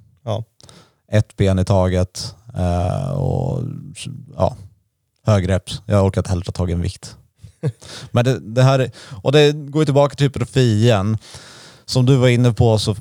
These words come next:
Speaker 2: så skiljer ju inte vaderna sig från någon annan. Det är ju samma muskelfibertyp som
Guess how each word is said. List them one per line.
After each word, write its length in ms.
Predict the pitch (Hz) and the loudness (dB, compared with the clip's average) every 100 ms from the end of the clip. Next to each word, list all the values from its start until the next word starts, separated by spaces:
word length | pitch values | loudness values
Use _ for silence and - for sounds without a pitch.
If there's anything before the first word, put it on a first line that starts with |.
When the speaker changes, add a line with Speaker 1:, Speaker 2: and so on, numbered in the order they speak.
| - | -8
Speaker 2:
så 180 | - 113 | -4 -2
skiljer 440 | 127 123 113 113 | 0 2 2 2
ju 100 | 113 | 4
inte 180 | 107 101 | 2 2
vaderna 640 | 104 101 92 101 98 95 | 2 2 2 0 0 -2
sig 240 | - 95 | 0 -2
från 280 | 90 98 95 | 0 -2 -2
någon 160 | 101 104 | 0 2
annan. 320 | 104 104 101 | 2 2 2
Det 40 | |
är 40 | 101 | 0
ju 40 | |
samma 240 | 104 104 104 | 0 2 2
muskelfibertyp 1120 | 104 104 - 101 107 98 95 - 117 92 - | 2 2 0 -2 0 0 -2 2 2 0 -4
som 380 | 98 90 90 | -2 -2 0